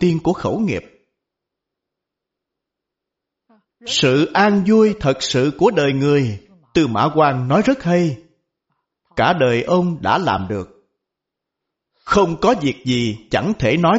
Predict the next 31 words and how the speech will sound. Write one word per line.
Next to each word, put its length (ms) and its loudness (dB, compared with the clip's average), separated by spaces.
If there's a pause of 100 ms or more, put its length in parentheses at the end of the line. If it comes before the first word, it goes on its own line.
với 140 4
người. 380 -2 (1200)
Tâm 280 2
địa 260 2
của 120 2
ông 360 2 (120)
chánh 240 2
đại 320 0
quang 280 2
minh 180 0
như 200 0
vậy. 420 -6 (1300)
Những 320 -2
việc 300 -2
ông 200 2
đã 120 2
làm 280 0
cả 200 2
đời, 440 0
không 200 0
có 160 2
việc 180 -2
nào 420 0
mà 160 0
không 260 -2
thể 140 0
nói 340 2
cho 120 2
người 200 -2
khác 280 -2
biết. 200 2